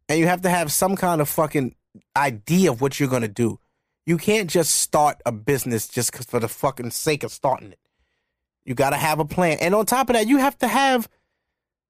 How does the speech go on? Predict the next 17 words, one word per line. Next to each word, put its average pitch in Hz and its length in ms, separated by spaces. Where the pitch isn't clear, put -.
some 269 420
kind 240 360
of, 226 80
like, 208 340
s-, - 220
like, 175 280
something 262 400
to 262 220
you. 147 280
Like, 139 140
people 214 280
would, 170 300
would, 143 300
would 156 140
fuck - 240
with 156 160
you. - 160